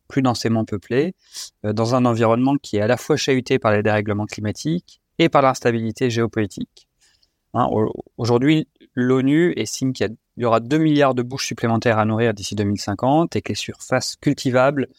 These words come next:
ne pourront pas augmenter de plus de quatre pour cent. Donc, il y a un gros enjeu à, à cultiver mieux, euh, et à pousser les limites, euh, voilà, de, de ce qui est possible aujourd'hui.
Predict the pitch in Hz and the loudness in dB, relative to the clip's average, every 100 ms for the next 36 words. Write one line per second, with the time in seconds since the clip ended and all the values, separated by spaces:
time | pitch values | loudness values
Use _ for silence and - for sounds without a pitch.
0 | _ _ 113 - 110 104 156 131 123 147 | _ _ -8 -4 -4 2 2 4 2 -2
1 | - - - 147 139 - 131 - 95 - | -6 -10 -2 0 0 -2 -2 -4 -6 -10
2 | _ _ _ 127 160 175 131 - 104 107 | _ _ _ 0 2 4 2 0 0 2
3 | 117 143 127 120 110 131 156 196 - 117 | 2 2 2 0 0 0 0 -4 -4 -4
4 | - _ _ 123 - 127 - 127 117 131 | -4 _ _ -8 -6 -6 -6 -2 0 2
5 | 180 202 202 - _ _ 123 117 117 120 | 2 0 -2 -8 _ _ -6 -2 0 2
6 | 143 190 220 _ _ _ _ _ 113 104 | 2 2 -4 _ _ _ _ _ 0 2
7 | 104 98 113 113 101 - 165 - 156 123 | 2 0 0 0 0 -4 -6 0 2 2
8 | 113 117 143 185 - - 117 107 104 101 | 2 2 2 0 -4 -6 -2 2 2 2
9 | 95 101 110 92 - 104 92 98 98 - | 0 -2 -2 -4 -6 -6 -6 -6 -6 -6
10 | 104 - 113 135 113 107 104 123 170 185 | -6 -6 -4 -2 -2 -2 0 2 2 0